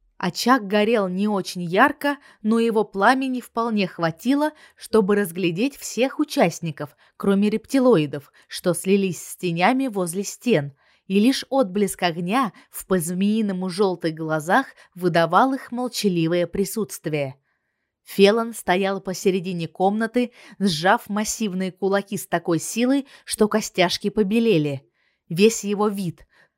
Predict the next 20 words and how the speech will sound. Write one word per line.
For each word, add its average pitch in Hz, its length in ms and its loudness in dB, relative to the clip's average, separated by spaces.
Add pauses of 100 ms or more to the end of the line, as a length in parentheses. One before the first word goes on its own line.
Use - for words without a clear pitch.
сурово 196 520 0
насупленные 185 680 -4
брови, 202 580 2 (360)
мрачный 196 640 0
огонь 190 400 0
в 196 60 -8
глазах, 202 500 -2 (280)
желваки, 190 720 2
выступившие 226 760 -4
на 208 140 -2
скулах – 233 540 -4 (240)
выдавал 196 500 2
готовность 196 720 -2
мужчины 214 640 -2
воевать 208 480 0
со - 160 -4
всем 233 380 -2
миром, 170 360 0
если 170 420 -4
потребуется. 156 920 -4